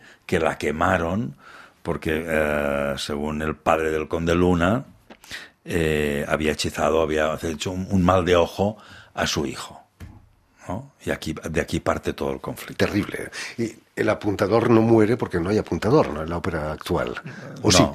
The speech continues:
Speaker 1: Bueno, sí, en algunas óperas lo hay aún, ¿eh?
Speaker 2: Todavía.
Speaker 1: Sí, sí, sí.
Speaker 2: El problema es que en el texto encontramos todos los tópicos de la época, las gitanas ladronas de niños que echan mal de ojo, eh, que acaban en la hoguera, además.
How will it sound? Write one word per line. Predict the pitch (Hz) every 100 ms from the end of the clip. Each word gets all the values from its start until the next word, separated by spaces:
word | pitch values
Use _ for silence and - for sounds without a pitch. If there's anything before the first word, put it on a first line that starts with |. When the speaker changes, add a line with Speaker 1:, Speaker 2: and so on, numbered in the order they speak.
| -
Speaker 1:
Bueno, | 113 127
sí, | 98 151 98
en |
algunas | 98 98 127 113
óperas | 123 160 117
lo | 92 85 87
hay | 82
aún, | 73 73
¿eh? | 76
Speaker 2:
Todavía. | 147 113 113 -
Speaker 1:
Sí, | - 110
sí, | - 107
sí. | - - - - - - - -
Speaker 2:
El | 139
problema | 135 160
es | -
que | 139
en | 110
el | 110 -
texto | 127 160
encontramos | 127 117 117 117 - -
todos | - 127
los | 110 -
tópicos | 110 113 104
de |
la | 92 92
época, | - 98 - 113 110 - -
las | 95 90
gitanas | 101 101 104 104
ladronas | 87 80 87 98 98 87
de | 90
niños | 85 107 110 110 110 107 107 110 -
que | 92
echan | - 87 85 85 85 73
mal | 92 90
de | 92
ojo, | 98 - - 104 - - - -
eh, | - -
que | -
acaban | - 120 127
en | 110
la | 78
hoguera, | 78 120 101
además. | 95 92 95 107